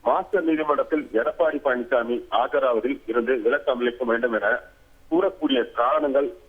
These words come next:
ஏற்றுக்கொள்ளபடியாக இல்லை என தெரிவித்த நீதிபதிகள், சட்டத்தின் முன் அனைவரும் சமம் என ஏற்கனவே கூறியதை மீண்டும் எடப்பாடி பழனிசாமிக்கு நினைவுபடுத்துவதாக நீதிபதிகள்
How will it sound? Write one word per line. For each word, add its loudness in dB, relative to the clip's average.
ஏற்றுக்கொள்ளபடியாக 0
இல்லை 2
என 0
தெரிவித்த 0
நீதிபதிகள், 0
சட்டத்தின் -2
முன் 0
அனைவரும் 0
சமம் 0
என 0
ஏற்கனவே 0
கூறியதை 0
மீண்டும் 0
எடப்பாடி 0
பழனிசாமிக்கு -2
நினைவுபடுத்துவதாக 0
நீதிபதிகள் 0